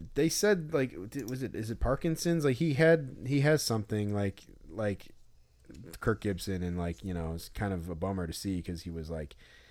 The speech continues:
you know, he had a, a life after baseball. He was the manager of the D-backs for a while, um, and, uh, actually seemed like he might have had a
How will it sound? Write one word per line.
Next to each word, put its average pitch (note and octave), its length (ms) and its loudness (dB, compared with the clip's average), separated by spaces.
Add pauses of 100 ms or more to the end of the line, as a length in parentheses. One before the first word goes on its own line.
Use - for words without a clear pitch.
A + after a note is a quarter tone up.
(220)
you G#2 100 0
know, F#2 160 0 (160)
he A2 160 2
had A2 260 2
a, G2+ 140 -2 (160)
a - 20 2
life G2 320 2
after F2+ 240 -2
baseball. F2+ 440 0
He F2+ 80 2
was F2 140 -2
the F2+ 40 -2
manager F2+ 460 -2
of F2 80 0
the E2 260 -2 (160)
D-backs F#2 420 -2
for F#2 120 -4
a F2+ 60 0
while, G2 460 2 (440)
um, E2 560 -4 (200)
and, F2 240 -6
uh, E2 220 -2 (340)
actually D#3 260 6
seemed D3 320 4
like C3 140 10
he C3 100 2
might A#2+ 200 6
have A2+ 80 4
had A2+ 160 4
a A2 40 4